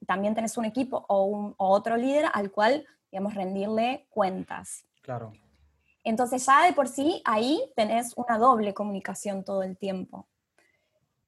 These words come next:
Speaker 2: Sí,
Speaker 1: Sí,
Speaker 2: eres como,
Speaker 1: te
Speaker 2: eres
Speaker 1: tiene
Speaker 2: como
Speaker 1: que
Speaker 2: un
Speaker 1: gustar la
Speaker 2: puente.
Speaker 1: gente sí o sí, sí, sí o sí, y hay que hacer una, una gran introspección, hay que invertir mucho en cada uno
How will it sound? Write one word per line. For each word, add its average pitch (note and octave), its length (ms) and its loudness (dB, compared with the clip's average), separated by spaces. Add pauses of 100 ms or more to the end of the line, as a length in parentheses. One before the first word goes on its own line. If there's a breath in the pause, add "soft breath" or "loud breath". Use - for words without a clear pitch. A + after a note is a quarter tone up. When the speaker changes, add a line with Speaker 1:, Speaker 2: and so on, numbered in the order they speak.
(240)
Speaker 2:
Sí, C3+ 200 -8
Speaker 1:
Sí, B2+ 240 -2
Speaker 2:
eres B2+ 160 0
como, C4+ 220 -6
Speaker 1:
te A#3 80 0
Speaker 2:
eres A#3 100 0
Speaker 1:
tiene D4+ 160 6
Speaker 2:
como B3+ 60 0
Speaker 1:
que D4+ 80 4
Speaker 2:
un C4 40 2
Speaker 1:
gustar B3 280 6
la C4 80 6
Speaker 2:
puente. - 80 -2
Speaker 1:
gente B3+ 300 4
sí B3+ 200 0
o A3+ 100 4
sí, G3+ 420 -4
sí, F#3+ 400 -4
sí B3 120 2
o B3 60 4
sí, D4 500 2 (380 loud breath)
y G#3 320 0
hay G#3 220 4
que A#3 120 2
hacer A3+ 600 4
una, G#3 640 -2
una F#3+ 220 -6
gran G#3 260 0
introspección, A3 680 -4
hay A#3 120 -2
que B3+ 80 -2
invertir A#3+ 440 2
mucho C4 640 0
en G3 140 -8
cada A#3+ 320 2
uno B3 500 0